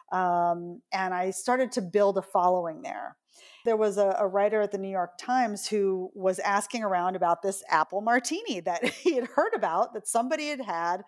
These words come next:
in L A, ironically. I was making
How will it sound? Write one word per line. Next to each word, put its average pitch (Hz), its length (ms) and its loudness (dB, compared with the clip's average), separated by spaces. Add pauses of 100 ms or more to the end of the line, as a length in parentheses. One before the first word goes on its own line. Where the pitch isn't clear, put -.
(380)
in 220 260 -4
L 214 240 4
A, 170 440 2
ironically. 170 680 -4 (500)
I 254 500 2
was 214 260 -2
making 202 580 -2